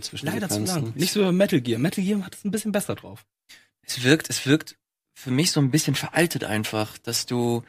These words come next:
Speaker 3: das Spiel, also das komplette Gerüst ist halt wirklich eins zu eins Kingdom Hearts zwei zum Beispiel,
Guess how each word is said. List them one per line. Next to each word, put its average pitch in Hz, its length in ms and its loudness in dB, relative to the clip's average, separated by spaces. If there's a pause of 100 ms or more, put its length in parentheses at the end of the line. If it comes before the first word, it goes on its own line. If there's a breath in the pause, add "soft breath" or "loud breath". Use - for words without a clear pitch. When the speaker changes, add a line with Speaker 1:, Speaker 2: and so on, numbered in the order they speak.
(480 loud breath)
Speaker 3:
das 131 300 2
Spiel, 165 360 4
also 147 140 4
das 151 140 4
komplette 202 440 4
Gerüst 175 440 4
ist 143 160 -2
halt 135 240 0
wirklich 208 380 0
eins 220 240 2
zu - 100 -2
eins 175 380 0
Kingdom 180 360 4
Hearts 151 220 0
zwei 165 300 0
zum 120 240 -2
Beispiel, 110 480 -2